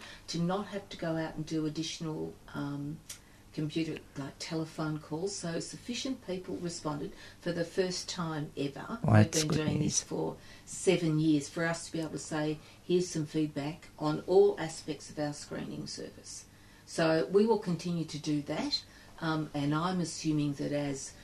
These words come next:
Speaker 1: we get better at what we do and people, um, are more exposed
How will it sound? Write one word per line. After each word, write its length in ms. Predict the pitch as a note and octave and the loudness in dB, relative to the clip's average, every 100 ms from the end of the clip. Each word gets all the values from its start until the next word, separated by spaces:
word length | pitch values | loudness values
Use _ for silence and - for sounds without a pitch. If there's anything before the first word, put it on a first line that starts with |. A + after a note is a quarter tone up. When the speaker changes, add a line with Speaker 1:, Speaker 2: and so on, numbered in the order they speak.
| - - - | -20 -10 2
Speaker 1:
we 120 | D3 | 2
get 260 | C#3+ C3 | 2 -4
better 200 | - C#3+ C3+ | -2 -2 0
at 60 | |
what 240 | C3+ C3 - | -4 -6 -8
we 80 | |
do 400 | - D3 F3 C4+ - - - - | -4 -2 0 -2 -6 -12 -20 -6
and 320 | C#3+ C#3 C#3+ | -2 0 -2
people, 600 | - D#3+ D3+ D3+ D3 D3 - - | -4 -4 -2 0 0 0 -4 -6
um, 480 | C#3 C3+ C#3 C#3+ D3 - - - | -4 -2 -2 -4 -6 -12 -18 -8
are 280 | C#3 C#3 C#3 | -6 -4 -4
more 180 | C3+ C#3 | -6 -6
exposed 800 | - - - E3 E3+ E3+ - | -6 -8 -4 -2 -2 -4 -8